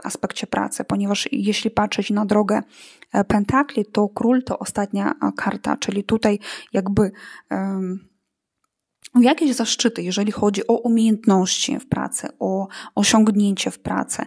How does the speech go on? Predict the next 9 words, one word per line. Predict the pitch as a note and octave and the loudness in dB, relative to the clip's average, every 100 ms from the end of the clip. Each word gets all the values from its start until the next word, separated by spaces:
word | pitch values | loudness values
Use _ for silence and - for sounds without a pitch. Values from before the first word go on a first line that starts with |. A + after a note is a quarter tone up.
| - - - | -10 -16 -4
E, | F#3 F3 F3+ | 0 2 2
może | F#3+ A3 A#3+ | 0 2 2
chodzić | A#3 A3+ A3 | 4 2 0
o | - | 2
jakieś | G#3 G3 F#3 F#3 - | 2 2 -2 -4 -6
lepsze | G#3 G3+ - | -4 -4 -2
na | A#3+ A3+ | -2 -2
przykład | - A3 G#3 | -2 0 0
stanowiska, | - G#3+ G#3+ G3+ F3+ - - - | 2 4 4 4 2 -2 -2 -4